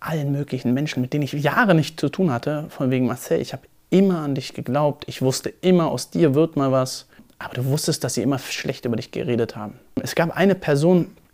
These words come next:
die hatte mir wirklich geschrieben, und zwar als allererste Nachricht hieß es nur:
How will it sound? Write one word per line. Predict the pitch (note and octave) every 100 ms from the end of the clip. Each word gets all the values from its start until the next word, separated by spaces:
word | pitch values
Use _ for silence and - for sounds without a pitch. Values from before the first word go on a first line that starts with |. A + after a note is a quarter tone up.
| -
die | C#3+
hatte | D#3 E3+
mir | C#3+
wirklich | C#3 -
geschrieben, | - - - E3+ D#3+ F#3 - _ _
und | - B2+
zwar | - A#2+ A#2 - _ _ -
als | - A#2+ - -
allererste | F3+ F3 - C3
Nachricht | D3 D3 C3 -
hieß | - D#3 D#3
es | -
nur: | C#3 C3 B2